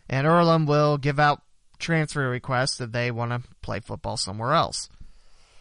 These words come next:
<coughs> Again, read it at Pal Item,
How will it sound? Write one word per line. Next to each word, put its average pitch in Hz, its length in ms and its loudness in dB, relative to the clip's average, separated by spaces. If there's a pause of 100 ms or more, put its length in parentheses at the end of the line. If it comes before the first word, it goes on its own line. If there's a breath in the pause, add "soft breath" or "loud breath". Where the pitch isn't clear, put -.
(600 soft breath)
<coughs> - 800 -4 (2000 loud breath)
Again, 190 500 2 (340)
read 160 240 -2
it 170 80 2
at 160 200 2
Pal 160 240 4
Item, 139 400 2